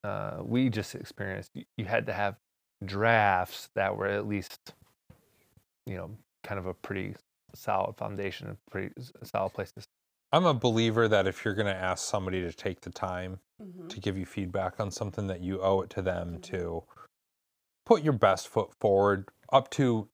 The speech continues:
Speaker 2: up to the point of, uh, "Hey, I took this as far as I could get it with, you know, whatever time I had to work with or, you know, whatever, and now I need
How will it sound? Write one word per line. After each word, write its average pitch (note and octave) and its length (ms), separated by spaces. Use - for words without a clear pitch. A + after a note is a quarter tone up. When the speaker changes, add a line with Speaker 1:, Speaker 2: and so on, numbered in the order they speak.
Speaker 2:
up D3+ 200
to E3+ 200
the D3 80
point B2+ 480
of, G2 400
uh, G2 400
"Hey, A2 220
I G2 100
took A#2 220
this A2 220
as F#2+ 100
far F#2 220
as E2+ 100
I F2 100
could E2+ 200
get E2+ 180
it F2 240
with, F#2+ 260
you A2 80
know, G#2+ 80
whatever G#2 300
time G2+ 280
I F#2 120
had F#2 200
to F#2+ 60
work F2 380
with F2 360
or, E2 420
you G2+ 100
know, F#2 80
whatever, F2 480
and F2+ 640
now G2 280
I F#2 100
need F2 400